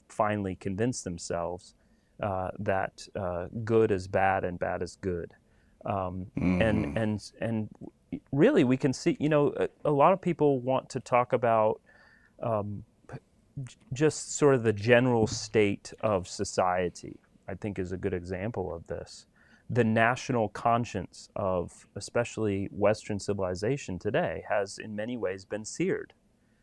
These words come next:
Speaker 1: Uh, when we can have, uh, congressional hearings on whether or not a man is, can be a woman, um, and whether or not men should be competing in girls' sports, and there's, you know,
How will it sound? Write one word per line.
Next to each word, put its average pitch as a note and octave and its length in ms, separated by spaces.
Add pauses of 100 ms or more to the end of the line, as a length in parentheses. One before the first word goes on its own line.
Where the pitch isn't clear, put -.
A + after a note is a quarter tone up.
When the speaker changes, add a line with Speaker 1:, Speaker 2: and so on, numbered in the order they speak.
(320)
Speaker 1:
Uh, G2+ 200
when A#2+ 460
we D3+ 180
can D3+ 180
have, C3 480 (520)
uh, F#2 340 (200)
congressional B2 720
hearings G2 580
on G2 220
whether A#2+ 300
or A2+ 40
not A2+ 320
a G2 100
man A2 560
is, G2 440 (220)
can A2+ 220
be A2+ 140
a A2 80
woman, G2+ 560 (480)
um, G2 500 (140)
and G2 200
whether A2+ 240
or A2+ 40
not G#2+ 320 (140)
men A2+ 340
should A2 200
be G2+ 120
competing A2+ 540
in F#2 100
girls' G2+ 300
sports, A#2 520
and F#2 260
there's, G#2 300 (240)
you B2+ 100
know, F#2 220